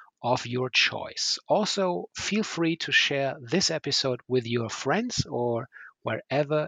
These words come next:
you see fit. And now back to the show.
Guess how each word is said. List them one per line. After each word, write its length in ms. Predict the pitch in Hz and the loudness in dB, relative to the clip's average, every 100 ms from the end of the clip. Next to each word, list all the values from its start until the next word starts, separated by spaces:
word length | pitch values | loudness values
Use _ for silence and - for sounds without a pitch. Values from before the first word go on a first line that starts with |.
| - - | -6 -12
you 380 | 113 123 120 123 | -6 -4 -2 0
see 520 | - - 113 107 - | -2 -2 -4 -6 -8
fit. 400 | - - - - - - - - - - - | -6 -2 -2 -4 -10 -10 -10 -10 -12 -10 -2
And 140 | 135 - | -2 0
now 340 | 131 160 185 170 | 0 2 0 0
back 220 | 127 - | 0 0
to 120 | - | -6
the 80 | 127 | 0
show. 380 | - 127 95 | 2 2 -2